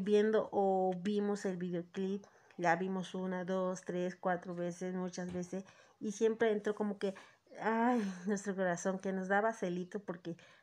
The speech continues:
la chica pues tenía que salir en escena. La verdad es que, eh,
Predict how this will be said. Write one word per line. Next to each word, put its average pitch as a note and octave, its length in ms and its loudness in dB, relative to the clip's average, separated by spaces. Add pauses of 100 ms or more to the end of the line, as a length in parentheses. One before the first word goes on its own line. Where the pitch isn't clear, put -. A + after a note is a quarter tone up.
(120)
la F3+ 160 -4
chica G3 320 -4
pues E3 180 -4
tenía F3 320 -4
que F#3 100 -4
salir F#3+ 300 -2
en G3+ 140 0
escena. F#3+ 400 -4 (320)
La G3 100 4
verdad G3+ 320 6
es A3+ 140 0
que, B3 200 -4 (300)
eh, F#3 760 0